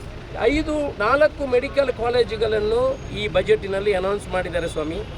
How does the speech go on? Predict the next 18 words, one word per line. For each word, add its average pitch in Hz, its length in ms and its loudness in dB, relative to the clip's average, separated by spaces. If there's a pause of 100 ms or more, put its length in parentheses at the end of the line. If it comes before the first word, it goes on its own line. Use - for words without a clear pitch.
(520)
ಅದಕ್ಕೆಲ್ಲ 190 440 0
ಬರ್ದಿದ್ದಾರಾ? 185 640 2
ಮೆಡಿಕಲ್ 180 440 -2
ಕಾಲೇಜು 165 360 -4
ಮೆಟ್ಲು 165 320 -2
ಮಾಡ್ತೀನಿ, 180 460 -2
ಮೆಡಿಕಲ್ 185 460 -2
ಕಾಲೇಜು 170 400 -6
ಬಿಲ್ಡಿಂಗ್ 202 400 -2
ಮಾಡ್ತೀನಿ, 175 440 -4
ಇಲ್ಲ 220 280 0
ಆಸ್ಪತ್ರೆ 185 560 0
ಮಾಡ್ತೀನಿ, 185 420 -4
ಎಲ್ಲಿ 196 200 -2
ಬರ್ದಿಲ್ಲ? 453 300 0
ಓದಿ 330 280 2
ಬಜೆಟನ್ನು 285 520 2
ಫಸ್ಟು. 185 300 -4